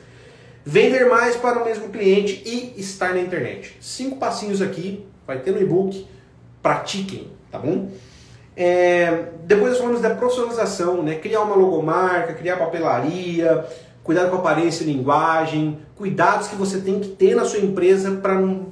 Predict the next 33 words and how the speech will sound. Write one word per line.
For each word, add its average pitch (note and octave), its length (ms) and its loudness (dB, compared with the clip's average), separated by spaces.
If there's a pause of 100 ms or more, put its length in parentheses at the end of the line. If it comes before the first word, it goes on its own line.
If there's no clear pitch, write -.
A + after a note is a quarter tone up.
parecer F#3 880 2 (480)
amador, F3 720 2
né? C3 300 -6 (340)
Então, F3+ 420 -4 (320)
seja D3 380 -2
profissional, D3 880 -2
tenha E3+ 140 0
um, D#3 280 0
um D3 40 2
e-mail C#3+ 340 2
com C#3 60 -8
o - 40 -12
seu D3 140 -4
próprio C3 400 -4
domínio, C3 400 -4
tenha D3 180 -4
um B2+ 100 -4
site, C3 840 -4 (360)
tudo D3+ 220 -4
isso D#3 220 -4
vai D3+ 140 0
te D3+ 100 -6
ajudar C#3+ 400 -2
com C#3 80 -10
a - 20 -10
profissionalização. C#3 720 -6
O B2+ 40 -4
Google C#3 300 -6
é C3+ 40 -4
um C3+ 40 -6
negócio C3+ 340 -6
bem C#3 300 -8
alimentado. D3 640 -4